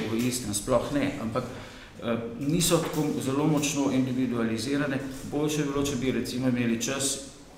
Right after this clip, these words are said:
in bi vsi pač si prebrali eno pesem, pa bi jo potem morda glasno prebrali in na podlagi tega začeli, eh, razpravo. Čeprav bom št-, rekel to, kar sem na začetku,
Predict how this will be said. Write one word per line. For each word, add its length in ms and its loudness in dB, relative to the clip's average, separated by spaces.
in 140 4
bi 140 2
vsi 280 0
pač 180 -8
si 240 -6
prebrali 520 4
eno 220 4
pesem, 460 0
pa 60 -4
bi 120 0
jo 40 2
potem 300 -2
morda 240 0
glasno 580 4
prebrali 480 2
in 80 2
na 80 4
podlagi 500 0
tega 240 0
začeli, 440 -4
eh, 880 -10
razpravo. 840 0
Čeprav 520 2
bom 200 0
št-, 280 -4
rekel 400 0
to, 160 4
kar 140 -2
sem 320 -2
na 120 0
začetku, 640 -2